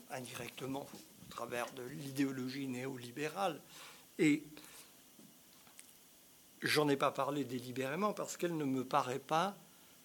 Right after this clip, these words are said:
le centre. Ça, c'est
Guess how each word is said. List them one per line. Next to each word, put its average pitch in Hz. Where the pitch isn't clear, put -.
le 147
centre. 120
Ça, -
c'est -